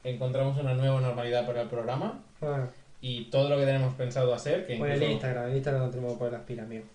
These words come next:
Speaker 1: Sí, no, el Instagram lo tenemos
Speaker 2: Lo tenemos muy olvidado, eh.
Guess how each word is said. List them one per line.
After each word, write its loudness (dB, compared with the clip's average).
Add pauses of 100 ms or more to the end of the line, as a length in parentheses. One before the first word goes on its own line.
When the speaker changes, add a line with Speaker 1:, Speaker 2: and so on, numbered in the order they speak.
(460)
Speaker 1:
Sí, -6
no, -4
el -8
Instagram -2
lo -2
tenemos -2
Speaker 2:
Lo -4
tenemos 0
muy 4
olvidado, 0
eh. -6